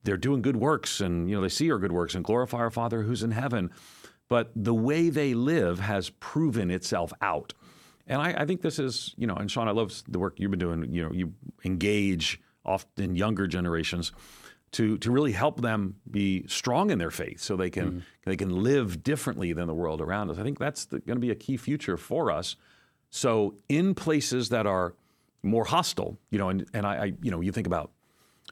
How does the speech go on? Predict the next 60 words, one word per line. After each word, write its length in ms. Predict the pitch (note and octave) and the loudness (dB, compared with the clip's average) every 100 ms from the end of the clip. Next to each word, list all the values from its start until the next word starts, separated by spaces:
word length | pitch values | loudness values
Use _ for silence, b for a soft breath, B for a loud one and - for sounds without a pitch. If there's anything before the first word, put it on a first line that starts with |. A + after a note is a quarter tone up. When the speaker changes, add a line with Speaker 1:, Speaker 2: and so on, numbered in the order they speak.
| - | -10
Speaker 1:
um, 300 | - D#2+ D#2 | -6 -4 -2
you 60 | F#2 | -2
know, 60 | |
I, 120 | E2+ E2+ | -2 -2
I 40 | |
just 160 | E2+ - _ - | -4 -8 _ -8
preached, 480 | - G2+ F2 - - | -2 0 -2 -6 -4
um, 460 | E2+ D#2+ D2 D2 E2 _ - - | -4 -4 -4 -6 -12 _ -16 -14
a 40 | - | -6
couple 260 | F#2 - | -4 -2
of 40 | E2 | -4
months 140 | F2 | -4
ago, 120 | - | -4
by 100 | E2+ | -4
the 60 | D#2 | -4
time 140 | F2+ | -2
we're 80 | D#2 | -2
recording 300 | - G#2+ G2 | -2 0 0
this, 200 | D#2+ - | -2 -4
at 140 | - D#2+ | -6 -6
a 40 | |
church 280 | - G2+ - | -2 -4 -2
in 80 | D#2+ | -6
Australia 420 | D#2 G#2+ G#2+ D#2 B B B B B B | -4 -2 -2 -4 B B B B B B
where 480 | - G2 G2 F2+ E2+ - | 0 4 4 2 0 -4
the, 420 | F2+ F#2 E2+ D#2+ | -2 0 0 -2
um, 420 | - D2+ D2 C#2+ - | -4 -4 -4 -8 -8
it's 120 | - | -2
called 140 | A#2 | -2
City 220 | - A#2+ G#2 | 0 0 2
on 80 | |
a 40 | F2 | 2
Hill 140 | F2 | 0
Church. 300 | - - - | -2 -8 -8
It's, 180 | D#2+ - | -8 -6
it 100 | D#2+ | -4
would 100 | E2+ | -2
e-, 220 | F#2 G2+ | 0 0
be 120 | G2+ G2 | 0 0
e-, 220 | - A2 A2+ A2+ | 0 0 0 0
easy 180 | A2+ G#2+ | 2 0
to 80 | E2+ | 0
Google. 360 | F2 D2+ E2 B B B B B - | 0 0 -4 B B B B B -6
And 200 | F2 E2+ | -2 -2
the 40 | |
pastor 320 | F2+ G2 - | 0 -2 0
there's 240 | E2+ E2+ F2 | -2 -2 -2
name's 180 | E2 D#2 | -4 -2
Guy 160 | E2 | -2
Mason, 460 | E2 G2 - E2 E2 - - | 0 -2 -2 -4 -6 -10 -6
and 320 | F#2 F#2 - - - | -2 -2 -6 -10 -4
a 160 | F#2 | -2
guy 320 | E2+ G#2+ G#2 F#2 | 0 2 2 0
who, 420 | E2+ F2 E2 - - | 0 0 -2 -4 -6
uh, 240 | E2+ D2+ | -6 -6
became 320 | C#2+ - A2+ G2 | -8 -6 -2 0
the 60 | |
head 120 | F#2 | 0
of 80 | G2 | 0
a 160 | E2 | -2